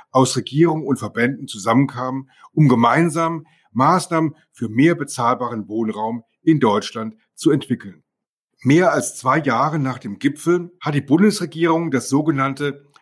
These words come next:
Baulandmobilisierungsgesetz vorgelegt. Ziel ist es, mehr Bauland zu mobilisieren und den Zugriff von Gemeinden auf Freiflächen zu vereinfachen.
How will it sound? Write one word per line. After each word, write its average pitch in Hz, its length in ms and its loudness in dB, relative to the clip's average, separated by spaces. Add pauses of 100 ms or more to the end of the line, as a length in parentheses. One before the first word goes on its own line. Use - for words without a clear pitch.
(120)
Baulandmobilisierungsgesetz 131 1700 0
vorgelegt. 101 760 -6 (400)
Ziel 185 320 4
ist 175 240 -2
es, 165 260 -4 (220)
mehr 123 220 4
Bauland 156 500 2
zu 151 100 -12
mobilisieren 151 840 -2 (240)
und 208 260 2
den 127 160 2
Zugriff 165 520 0
von 127 160 0
Gemeinden 117 680 -4 (200)
auf 110 200 -8
Freiflächen 127 760 0
zu - 160 -10
vereinfachen. - 760 -6